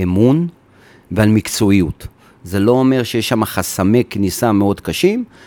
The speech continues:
אבל יש חסמי כניסה בתחום הזה, אתה צריך לבוא קצת מהרקע,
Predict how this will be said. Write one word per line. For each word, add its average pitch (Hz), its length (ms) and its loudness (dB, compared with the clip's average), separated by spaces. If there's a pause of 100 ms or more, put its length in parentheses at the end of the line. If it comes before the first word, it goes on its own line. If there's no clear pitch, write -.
(200)
אבל 110 160 0
יש 170 160 0
חסמי 95 380 -2
כניסה 87 380 -6
בתחום 82 380 -8
הזה, 147 240 -2
אתה 95 140 -6
צריך - 260 -8
לבוא 101 240 -4
קצת - 360 -8
מהרקע, 82 600 -4